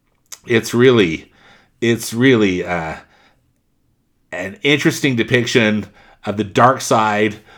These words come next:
of, of, of the American dream, and, and also, uh, kind of two men's rise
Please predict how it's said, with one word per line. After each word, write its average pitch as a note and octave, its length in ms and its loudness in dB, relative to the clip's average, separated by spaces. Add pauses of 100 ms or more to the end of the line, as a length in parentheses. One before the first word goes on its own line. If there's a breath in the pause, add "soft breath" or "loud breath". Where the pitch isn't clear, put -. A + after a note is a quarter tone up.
(240 loud breath)
of, F#2+ 360 -2
of, G#2+ 300 -2
of G#2 240 -4
the G#2+ 120 0
American G#2+ 460 0
dream, G2+ 520 -2 (560 soft breath)
and, F#2+ 680 -4
and G2+ 280 -4
also, G#2 760 0 (600 soft breath)
uh, F2 440 -6 (720)
kind A2 220 0
of F2+ 200 -4
two B2+ 200 0
men's A2 340 0
rise G#2 640 0